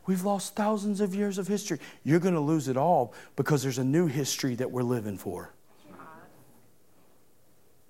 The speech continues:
I'm not saying disrespect art and all that. If you wanna do all that, fine.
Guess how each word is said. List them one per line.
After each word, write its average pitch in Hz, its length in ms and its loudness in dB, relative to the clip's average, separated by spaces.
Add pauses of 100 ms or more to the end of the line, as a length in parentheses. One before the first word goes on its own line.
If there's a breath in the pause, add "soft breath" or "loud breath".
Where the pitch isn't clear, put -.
I'm 151 100 0
not 180 160 2
saying 156 280 0
disrespect 117 580 -4
art 110 160 -6
and 104 80 -8
all 107 120 -4
that. 101 280 -10
If - 100 -12
you 131 80 0
wanna 143 180 0
do 107 120 -8
all 117 140 -14
that, - 240 -12
fine. 104 340 -10